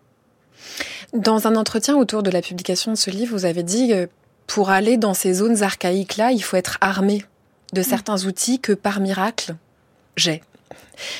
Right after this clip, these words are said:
Speaker 1: Euh, et que c'est pas sans risque d'aller dans ces zones-là, ni pour vous, ni pour toutes les personnes qui sont, euh, nées après un déni de grossesse.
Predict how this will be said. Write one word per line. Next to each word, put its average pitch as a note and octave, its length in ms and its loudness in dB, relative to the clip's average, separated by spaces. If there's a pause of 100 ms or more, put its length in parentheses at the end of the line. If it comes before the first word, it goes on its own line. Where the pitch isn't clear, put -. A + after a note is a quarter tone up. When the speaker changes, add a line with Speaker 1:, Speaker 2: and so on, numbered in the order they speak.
(120)
Speaker 1:
Euh, F3 320 0
et F3+ 80 2
que - 80 -6
c'est G3+ 100 2
pas A#3 140 4
sans G#3 180 2
risque G3+ 420 -2
d'aller E3+ 280 -2
dans E3+ 100 -2
ces E3 200 -4
zones-là, F#3+ 440 0 (640)
ni F#3+ 220 0
pour D3+ 300 -6
vous, A3+ 440 0
ni F#3+ 220 0
pour - 200 -14
toutes - 200 -12
les E3 100 -6
personnes E3+ 380 -4
qui D#3 160 -8
sont, D#3+ 260 -6 (500)
euh, D#3 120 -4
nées F3 420 0 (140)
après - 260 -6
un E3 120 -4
déni D#3+ 240 -6
de D#3+ 40 -8
grossesse. D#3+ 540 -2